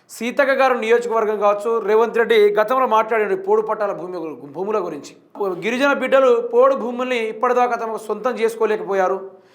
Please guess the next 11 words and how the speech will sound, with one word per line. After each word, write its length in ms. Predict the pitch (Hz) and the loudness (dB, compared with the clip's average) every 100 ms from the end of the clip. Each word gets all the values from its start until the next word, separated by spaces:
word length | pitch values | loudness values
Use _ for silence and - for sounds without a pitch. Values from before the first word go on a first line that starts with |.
| _ _ | _ _
పట్టాలు 400 | 214 220 277 285 | -2 2 4 4
కూడా 260 | 277 277 262 | 4 4 6
వారికి 240 | 233 233 | 4 2
దక్కలేదు. 540 | 165 180 185 226 220 220 - - - _ - | -2 -4 -2 0 0 -2 -10 -16 -20 _ 0
మా 120 | 202 | 0
ప్రభుత్వం 460 | 214 196 233 240 240 | 2 0 0 0 0
వస్తే 500 | 226 - 226 185 196 175 | 0 0 0 0 -2 0
ఆ 80 | |
గిరిజన 400 | 208 165 190 208 | 0 0 -2 0
ప్రజల్ని 360 | 233 214 214 202 | 0 0 0 2
ఆదుకుంటాము, 600 | 175 196 196 196 202 | 2 2 -2 0 -2